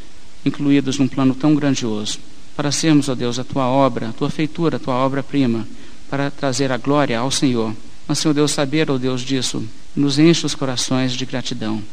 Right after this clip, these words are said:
nos enche de admiração e nos faz, ó Deus, entender que o Senhor é mais maravilhoso do que qualquer um de nós é capaz de compreender.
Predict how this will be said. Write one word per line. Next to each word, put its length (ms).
nos 140
enche 240
de 100
admiração 680
e 80
nos 180
faz, 240
ó 60
Deus, 200
entender 440
que 100
o 40
Senhor 440
é 140
mais 340
maravilhoso 640
do 100
que 120
qualquer 440
um 100
de 120
nós 220
é 40
capaz 460
de 120
compreender. 560